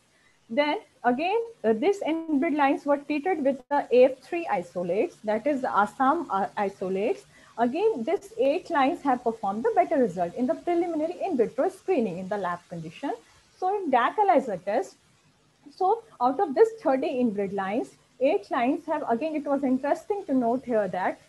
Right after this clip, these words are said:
it is again showing the lower O D value for this isolates relatively with A F one and the same, almost same type of pattern with the A F three. So after testing for the elisa, these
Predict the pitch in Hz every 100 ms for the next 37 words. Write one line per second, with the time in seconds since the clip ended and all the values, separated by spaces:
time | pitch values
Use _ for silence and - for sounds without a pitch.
0 | _ 262 285 320 269 254 392 381 294 247
1 | 254 294 269 226 226 381 226 208 277 285
2 | 175 170 165 _ - 220 208 196 220 -
3 | 185 185 170 170 330 - 359 392 392 262
4 | 165 175 226 - - _ 233 269 233 277
5 | 254 - 196 226 349 320 349 330 - 277
6 | 381 - 269 277 285 330 392 - 247 254
7 | 226 208 220 - 196 190 359 311 277 349
8 | 214 190 208 - - 202 - _ _ _
9 | 359 403 269 285 403 415 262 262 392 359
10 | - 277 233 247 214 214 226 220 202 -
11 | _ - 220 349